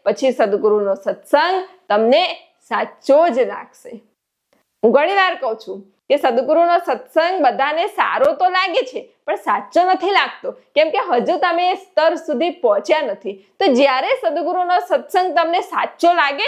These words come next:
ને, સત્ય, સદગુરુનો સત્સંગ સાંભળીને તમારી ભીતર કોઈ રાગ, દ્વેષ, સાચું, ખોટું, કોઈ દ્વંદ ઊભા ન થાય ને, ત્યારે સમજી લેવું કે હવે તમે પણ એ ઉચ્ચ શિખરે પહોંચી ગયા છો. તો આ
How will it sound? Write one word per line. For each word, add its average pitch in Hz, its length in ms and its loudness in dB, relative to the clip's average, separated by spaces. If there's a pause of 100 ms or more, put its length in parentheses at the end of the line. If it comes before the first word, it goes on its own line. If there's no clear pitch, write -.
ને, 220 80 -6 (360)
સત્ય, 330 520 -2 (380)
સદગુરુનો 370 560 2
સત્સંગ 370 400 -2
સાંભળીને 320 580 -2
તમારી 330 420 -2
ભીતર 320 440 -2 (140)
કોઈ 320 340 0 (340)
રાગ, 240 460 0
દ્વેષ, 285 580 0
સાચું, 311 480 -2
ખોટું, 302 320 0
કોઈ 427 340 0
દ્વંદ 359 340 0 (140)
ઊભા 285 260 0
ન 330 160 -2
થાય 370 240 -4
ને, 233 160 -4 (260)
ત્યારે 277 240 2
સમજી 226 420 -4
લેવું 196 300 0 (220)
કે 277 80 2
હવે 269 280 0
તમે 240 400 -4
પણ 311 440 -2 (200)
એ 494 80 2 (200)
ઉચ્ચ 311 280 -2
શિખરે 240 600 0 (520)
પહોંચી 233 300 0
ગયા 113 300 -12
છો. - 240 -20 (720)
તો 302 80 4
આ 320 160 0